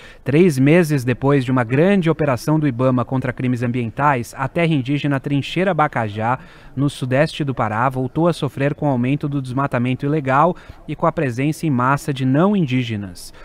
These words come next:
O que se vê por lá, Reinaldo? Queimada, gado e centenas de invasores.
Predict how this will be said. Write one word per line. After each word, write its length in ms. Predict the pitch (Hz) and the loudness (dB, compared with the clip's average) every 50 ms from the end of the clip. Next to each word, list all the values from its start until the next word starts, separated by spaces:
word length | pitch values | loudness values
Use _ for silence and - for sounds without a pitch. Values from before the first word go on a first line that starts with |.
| - - | -16 -10
O 80 | - 143 | -8 -4
que 160 | - - 220 | 2 2 2
se 140 | - - 170 | 4 4 2
vê 140 | 147 147 143 | 4 2 2
por 180 | - 139 127 | 0 -2 -2
lá, 180 | 131 165 180 156 | 0 2 2 2
Reinaldo? 440 | 120 113 110 110 110 104 98 98 - | 2 0 -2 -4 -4 -6 -6 -10 -12
Queimada, 640 | - - 170 170 156 143 139 139 151 175 170 175 160 | -10 -4 0 0 2 4 4 4 2 2 0 -2 -2
gado 400 | 135 123 123 131 143 156 151 160 | -2 0 0 2 2 0 0 -2
e 40 | 156 | -4
centenas 540 | - - 160 151 135 - 135 135 143 143 127 | -2 -2 -2 -2 -2 -2 -2 0 0 -2 -2
de 80 | 139 | -4
invasores. 720 | 143 135 151 156 139 117 113 110 107 104 101 98 - - | -4 -2 0 -2 -2 -2 -4 -6 -6 -8 -10 -14 -16 -18